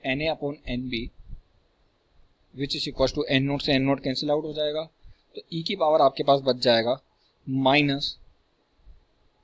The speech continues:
बाहर ले लोगे आप, आपके पास क्या बन जाएगा? four lambda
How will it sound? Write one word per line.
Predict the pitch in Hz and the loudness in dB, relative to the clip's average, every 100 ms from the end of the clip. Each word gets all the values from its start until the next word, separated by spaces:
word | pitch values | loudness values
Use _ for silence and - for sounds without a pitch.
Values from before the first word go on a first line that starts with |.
| _ - - _ - - - - _ _ - - - - - - - | _ -20 -20 _ -20 -16 -16 -20 _ _ -16 -16 -16 -18 -18 -18 -8
बाहर | 123 139 | 2 4
ले | 147 | 6
लोगे | 147 151 | 4 6
आप, | 151 147 - | 6 6 2
आपके | 131 127 | -6 -2
पास | 135 135 | -2 0
क्या | 151 | 0
बन | 143 139 | -2 -2
जाएगा? | 143 147 151 | 0 0 -2
four | - - 147 143 160 165 | -8 -12 -6 0 2 2
lambda | 147 131 131 117 | 2 0 2 -2